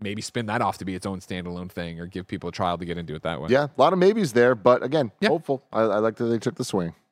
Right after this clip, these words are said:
Speaker 1: Uh, number five and final on the Roper Report, ladies and gentlemen, Assassin's Creed Mirage will have History of Baghdad mode. Uh, this is Mikkel. No, Michael. It's Michael, but it's spelled Mikkel. But I'm gonna say it's probably pronounced Michael, right? Mikkel, Michael, Mikkel.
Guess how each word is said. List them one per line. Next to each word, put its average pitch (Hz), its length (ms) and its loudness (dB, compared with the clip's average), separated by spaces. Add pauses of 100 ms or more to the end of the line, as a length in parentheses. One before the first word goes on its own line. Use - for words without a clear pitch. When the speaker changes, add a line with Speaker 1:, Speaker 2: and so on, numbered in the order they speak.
(500)
Speaker 1:
Uh, 180 240 8
number 254 220 4
five 240 420 6
and 254 200 0
final 208 520 4
on 147 100 2
the 135 80 2
Roper 135 300 4
Report, 127 360 2
ladies 120 300 0
and 123 80 -6
gentlemen, 156 560 2 (300)
Assassin's 208 480 0
Creed 208 200 -2
Mirage 143 520 2
will 139 140 0
have 135 260 0
History 247 640 -8
of 156 280 -2
Baghdad 113 640 0
mode. 104 360 -2 (280)
Uh, 120 220 4
this 160 260 -2
is 117 180 -2
Mikkel. 170 360 -2 (260)
No, 185 420 -2
Michael. 269 380 0
It's 202 160 2
Michael, 202 240 2
but 160 80 4
it's 143 100 0
spelled 127 300 2
Mikkel. 104 320 -4 (320)
But 180 80 2
I'm 175 80 2
gonna 160 80 -2
say 135 220 0
it's 107 100 -6
probably 101 220 2
pronounced 90 260 -8
Michael, 90 360 -12
right? 165 200 -10 (340)
Mikkel, 202 260 -6 (140)
Michael, 196 280 -10 (140)
Mikkel. - 300 -12